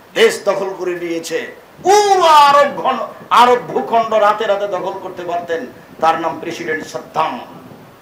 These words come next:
এটা হলো পৃথিবীর নিরুপায়। বিচারের নিরুপায়ের থেকে কত গুণে জটিল, তা বলা যাবে না। আপনার পক্ষে তেমন কিছু নেই, তবে আপনার পক্ষে থাকবে ডা-, হাতে,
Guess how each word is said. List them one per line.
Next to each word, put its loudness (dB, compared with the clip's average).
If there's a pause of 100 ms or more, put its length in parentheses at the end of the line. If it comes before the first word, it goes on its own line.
(300)
এটা -12
হলো -8 (100)
পৃথিবীর -12
নিরুপায়। -12 (640)
বিচারের -4
নিরুপায়ের -8
থেকে -12 (100)
কত 2
গুণে -8
জটিল, -10 (100)
তা -8
বলা -10
যাবে -16
না। -20 (4000)
আপনার -8
পক্ষে -6
তেমন -8
কিছু -12
নেই, -8 (200)
তবে -4
আপনার -2
পক্ষে -6
থাকবে -6 (540)
ডা-, -6
হাতে, -4